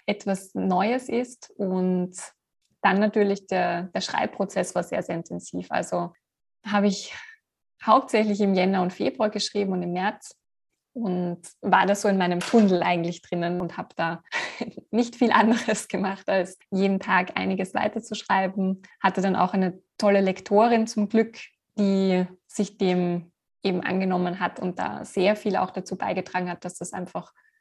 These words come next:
schöne, kompakte Texte und, und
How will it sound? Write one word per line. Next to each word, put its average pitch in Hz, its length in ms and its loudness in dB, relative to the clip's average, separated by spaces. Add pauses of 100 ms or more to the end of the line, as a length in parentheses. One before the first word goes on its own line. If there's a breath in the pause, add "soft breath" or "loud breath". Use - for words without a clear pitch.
schöne, 196 380 4
kompakte 180 800 -2 (420)
Texte 190 440 -6
und, 180 200 -4
und 180 500 -10